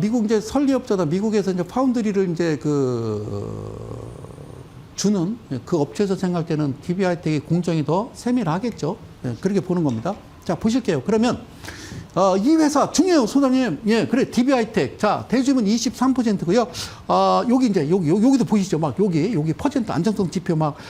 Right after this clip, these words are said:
일 년 안에 현금 안 쓰는 비율이 막 오백 퍼센트, 사백 퍼센트 이렇습니다. 그리고요, 이 회사요. 아, 뭐 흑자입니다. 흑자, 흑자, 흑자. 매출액이 막 일 조 천억, 일 조 삼천억. 그 지금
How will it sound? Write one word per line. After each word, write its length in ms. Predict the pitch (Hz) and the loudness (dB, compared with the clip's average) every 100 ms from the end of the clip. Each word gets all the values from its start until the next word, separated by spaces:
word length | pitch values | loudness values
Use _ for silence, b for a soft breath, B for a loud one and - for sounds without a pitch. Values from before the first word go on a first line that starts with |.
| B | B
일 140 | 185 202 | 2 4
년 140 | 226 | 4
안에 160 | 190 180 | 2 2
현금 320 | 208 269 247 | 4 4 4
안 120 | 202 | 2
쓰는 300 | 185 208 180 | 0 -2 -2
비율이 360 | - 196 190 180 | 0 2 2 2
막 220 | 190 - | 0 0
오백 320 | 156 190 220 | 0 2 0
퍼센트, 260 | 208 185 175 | -2 -4 -4
사백 320 | 165 233 254 | -4 -2 -2
퍼센트 320 | 220 196 170 | -2 -2 -2
이렇습니다. 680 | 143 165 165 143 117 107 113 101 - - - - | -2 -2 -4 -6 -4 -8 -10 -12 -20 -20 -8 -2
그리고요, 440 | 208 156 208 - B B - | 0 2 0 -2 B B 0
이 140 | 208 | 2
회사요. 460 | 196 170 151 185 - B B B - | 2 2 0 0 -4 B B B -4
아, 140 | 156 | -2
뭐 140 | 156 | -2
흑자입니다. 460 | 160 - 320 220 160 | -2 0 0 2 0
흑자, 300 | 156 - 220 | -2 -2 -2
흑자, 280 | 175 - 202 | 0 -2 -2
흑자. 300 | 160 175 98 - - - - | -2 -6 -6 -10 -20 -8 -2
매출액이 400 | 180 226 208 185 | -2 0 0 0
막 200 | 180 123 | 0 0
일 160 | 208 220 | 0 0
조 140 | 220 | -2
천억, 280 | - 233 214 | 0 -2 0
일 140 | 185 | 0
조 100 | 208 | 0
삼천억. 480 | 202 240 - 196 123 B B - | 0 0 0 -2 -2 B B -2
그 160 | 214 | 0
지금 340 | 208 214 220 | 2 0 0